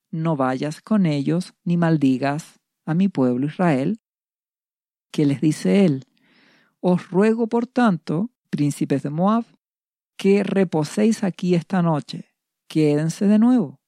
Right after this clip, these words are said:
para que yo sepa qué me vuelve a decir Jehová". Es decir, le voy a volver a preguntar. ¿Qué sucede? Balaam ya tenía clara la respuesta de Dios,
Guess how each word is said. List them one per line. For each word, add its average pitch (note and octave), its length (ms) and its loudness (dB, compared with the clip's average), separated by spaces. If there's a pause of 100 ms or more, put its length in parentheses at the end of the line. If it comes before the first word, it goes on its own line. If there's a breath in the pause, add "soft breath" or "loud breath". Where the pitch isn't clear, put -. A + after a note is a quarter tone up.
(600 soft breath)
para E3+ 220 -2
que D#3+ 200 -4
yo G3+ 200 -2
sepa A3+ 480 -2
qué A3 440 -4
me F3+ 240 0
vuelve D#3+ 460 0
a F#3 60 0
decir C#3 380 -4
Jehová". G3+ 520 -2 (540)
Es D#3+ 160 2
decir, D#3+ 260 -2
le C#3+ 180 0
voy D#3+ 380 0
a C3+ 80 0
volver C#3+ 640 0
a G#3 100 -2
preguntar. F3 840 -8 (1300)
¿Qué - 140 -8
sucede? G3+ 680 2 (600)
Balaam D#3+ 460 -2
ya D#3+ 180 -4
tenía C#3+ 420 -8 (120)
clara G#3+ 640 2
la E3+ 160 -4
respuesta D#3+ 600 -8
de D#3+ 100 0
Dios, D#3+ 420 -2